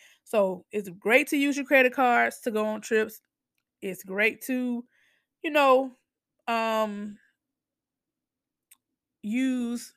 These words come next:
you know, maybe savings or whatever like that. Tap in some of that, you know, get a little bit out. But if you know you're not gonna put that stuff back, reframe your trip. Or like I said, and definitely use a travel agent because we can put you on some type of payment plan,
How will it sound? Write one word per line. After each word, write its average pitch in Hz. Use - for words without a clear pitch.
you 262
know, 214
maybe 233
savings 247
or 180
whatever 196
like 180
that. 185
Tap 226
in 233
some 240
of 240
that, 240
you 269
know, 233
get 240
a 247
little 254
bit 247
out. 226
But 202
if 226
you 277
know 277
you're 262
not 269
gonna 240
put 214
that 240
stuff 208
back, 240
reframe 285
your 240
trip. 226
Or 202
like 208
I 220
said, 196
and 214
definitely 254
use 214
a 185
travel 190
agent 160
because -
we 233
can 247
put 220
you 208
on 190
some 196
type 190
of -
payment 240
plan, 90